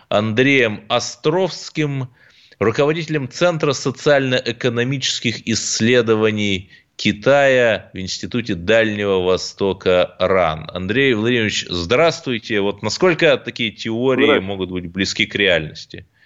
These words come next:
Speaker 2: Не, ну, м, хотеть не вредно, но дело в том, что на сегодняшний день пока Соединённые Штаты Америки не так, чтобы ласково относятся к России.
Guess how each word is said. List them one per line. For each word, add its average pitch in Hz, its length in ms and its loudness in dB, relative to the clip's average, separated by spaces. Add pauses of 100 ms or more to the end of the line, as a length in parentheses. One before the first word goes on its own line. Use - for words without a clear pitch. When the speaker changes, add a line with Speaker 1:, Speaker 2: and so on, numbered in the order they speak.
(260)
Speaker 2:
Не, 123 160 2
ну, 104 260 6
м, 107 240 8
хотеть 190 600 -4
не 175 240 0
вредно, 135 560 2
но 107 180 -4
дело 139 320 2
в - 80 -6
том, 185 260 0
что 147 220 0
на 135 140 2
сегодняшний 143 640 2
день 165 260 4
пока 143 540 -2
Соединённые 139 480 -2
Штаты 135 380 2
Америки 143 640 2 (260)
не 120 120 4
так, 151 260 2
чтобы 143 240 -2
ласково 139 560 4
относятся 131 400 -4
к - 80 -4
России. 196 420 0